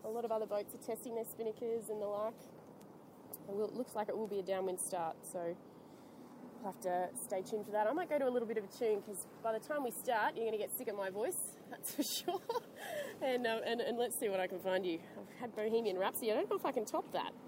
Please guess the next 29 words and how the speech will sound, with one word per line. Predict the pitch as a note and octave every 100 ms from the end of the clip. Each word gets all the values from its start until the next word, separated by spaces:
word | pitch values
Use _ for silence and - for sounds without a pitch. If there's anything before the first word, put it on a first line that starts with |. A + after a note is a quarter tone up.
| -
It's, | - - -
uh, | G3 F#3+ G3+ - - - - - - - F4+
a |
little | C#4+ C#4+ C4+
bit | A#3 G#3+
difficult, | G#3+ G3+ G3 F#3
that's | G3+ G3 -
for | F#3
sure. | - F3 E3+ E3+ - - - - - - - - - - - - - - - - A#3+
Oh, | A#3 - -
at | -
least | A#3+
the | -
breeze | G3 G3+ G3+
is | F3+
building | - F#3+ F#3
a | F#3
little | F#3+ F3+
bit. | F#3 - - -
The | -
tide | B3+ C#4 A3+
should | - D4+ B3
start | - A#3+ A3
going | A#3 A3 G#3+ A3 - - -
out | G#3+ G3 -
by | G3+ F#3+
about | F#3+ F#3+
one | G#3 G3+
thirty. | G3+ G3+ F#3+ F#3+